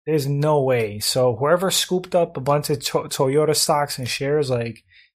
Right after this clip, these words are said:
they definitely made money. <clears throat> All right, back to M M A, guys.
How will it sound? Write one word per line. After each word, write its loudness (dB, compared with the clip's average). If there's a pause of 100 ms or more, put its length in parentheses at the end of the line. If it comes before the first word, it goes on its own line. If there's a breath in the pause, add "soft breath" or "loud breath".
(120)
they -6
definitely 0
made 0
money. -2 (880 loud breath)
<clears throat> -4
All -8 (720)
right, 2
back 0
to -2
M -2
M 0
A, 0
guys. -2